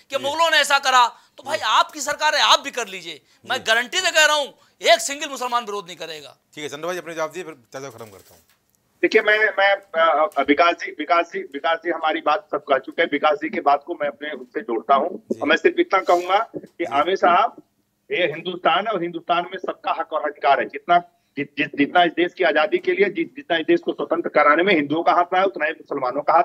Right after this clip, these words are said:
Speaker 3: रहा है।
Speaker 2: हम्म।
Speaker 3: यहाँ, यहाँ जितना मोहब्बत, जितना मोहब्बत, जितना मोहब्बत हमारे देश में, हमारे सरकार में हिंदुओं के लिए, उतना ही मोहब्बत हमारे मुसलमान भाइयों के लिए है।
Speaker 2: जी।
Speaker 3: हिंदू मुसलमान की बात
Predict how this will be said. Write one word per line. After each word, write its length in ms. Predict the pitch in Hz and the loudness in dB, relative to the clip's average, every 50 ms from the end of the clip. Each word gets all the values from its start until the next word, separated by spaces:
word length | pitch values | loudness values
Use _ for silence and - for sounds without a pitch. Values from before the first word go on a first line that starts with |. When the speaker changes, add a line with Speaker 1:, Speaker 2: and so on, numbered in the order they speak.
| - 185 | 4 4
Speaker 3:
रहा 100 | 180 190 | 4 4
है। 100 | 208 254 | 4 2
Speaker 2:
हम्म। 360 | - _ _ - 104 117 107 - | 0 _ _ -20 -20 -10 -4 0
Speaker 3:
यहाँ, 260 | 165 160 180 196 196 - | 2 2 2 2 0 0
यहाँ 240 | 170 170 180 196 208 | 0 2 2 2 2
जितना 300 | 202 180 180 - 208 208 | 0 -2 -6 -6 -4 -4
मोहब्बत, 460 | 208 196 180 180 - 190 214 220 - - | -2 0 -2 -2 0 0 -2 -2 -4 -6
जितना 260 | 220 - - 208 202 | -18 -10 -6 -4 -2
मोहब्बत, 400 | 196 180 190 185 196 202 - _ _ - | 0 0 0 2 0 0 -2 _ _ -20
जितना 260 | - _ 190 196 190 | -10 _ -2 -2 0
मोहब्बत 340 | 180 175 175 185 202 151 170 | 0 0 0 2 0 0 0
हमारे 260 | 160 175 175 190 185 | 0 0 0 0 0
देश 220 | 170 190 190 - - | 0 -2 -4 -4 -2
में, 80 | 202 208 | -2 -2
हमारे 260 | 175 175 170 170 170 | -2 0 -2 -4 -4
सरकार 360 | - 170 156 - 160 170 180 | -4 -6 -2 2 2 2 2
में 120 | 175 202 220 - | 2 -2 -10 -10
हिंदुओं 540 | - _ _ _ - 143 - - 170 190 | -14 _ _ _ -8 -8 -4 0 2 2
के 120 | 185 202 202 | 4 4 2
लिए, 140 | 196 202 214 | 2 2 2
उतना 260 | 214 202 - 165 160 | 2 0 -4 -2 -2
ही 100 | 180 190 180 | -2 -2 -2
मोहब्बत 320 | 165 160 151 - 190 190 - | -4 -4 -2 -2 -2 -2 0
हमारे 240 | 170 165 170 180 175 | 0 0 0 0 -2
मुसलमान 380 | 160 - 156 139 - 202 - | -4 -6 -6 -2 -2 0 2
भाइयों 280 | 160 170 180 190 190 - | 4 4 4 4 2 0
के 120 | - 202 | 0 -2
लिए 180 | 202 208 208 208 | -2 0 2 2
है। 100 | 202 - | 2 2
Speaker 2:
जी। 120 | - - | 2 0
Speaker 3:
हिंदू 540 | - 294 - - - 147 180 208 220 262 254 240 | -2 -4 -4 -2 0 0 2 2 2 0 -2 -2
मुसलमान 480 | 233 208 233 233 233 233 233 247 240 | 0 2 2 2 2 0 -4 -4 -4
की 160 | 226 - 220 208 | -6 -8 -6 -2
बात 380 | - 185 208 233 269 262 _ | 0 2 2 2 2 0 _